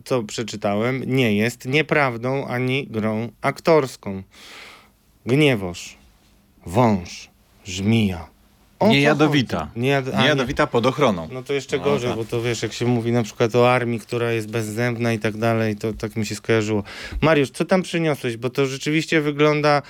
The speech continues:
Speaker 1: z jednej strony dziwnie, z drugiej strony niebezpiecznie, a z trzeciej strony może trochę niepoważnie. Jak to tak naprawdę jest? A B C.
Speaker 2: No dobrze, że zrobiłeś z tego trochę kabaret,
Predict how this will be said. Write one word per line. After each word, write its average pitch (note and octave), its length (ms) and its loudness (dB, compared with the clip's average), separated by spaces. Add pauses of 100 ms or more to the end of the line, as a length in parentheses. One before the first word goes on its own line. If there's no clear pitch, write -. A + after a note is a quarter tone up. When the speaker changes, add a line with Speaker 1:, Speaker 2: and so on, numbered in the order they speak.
(260)
Speaker 1:
z A#2 80 -4
jednej F3+ 300 4
strony D3 680 0 (760)
dziwnie, B2 440 2
z C3 40 -6
drugiej D3+ 340 0
strony C#3+ 640 0 (200)
niebezpiecznie, C#3 920 0
a D3 80 -2
z - 40 -6
trzeciej A3+ 340 -2
strony F#3 400 2
może D3+ 320 0
trochę D3+ 300 -2
niepoważnie. A#2 800 -2
Jak C#3 180 -2
to C3 120 -6
tak A2+ 180 -6
naprawdę G#2+ 480 -2
jest? F#2+ 260 -4
A C#3 120 2
B B2+ 140 0
C. G2 200 -6 (260)
Speaker 2:
No B2+ 100 2
dobrze, D#3+ 340 2
że C#3+ 80 2
zrobiłeś C#3 460 4
z - 80 -8
tego B2 200 0
trochę A#2 260 0
kabaret, G#2+ 560 0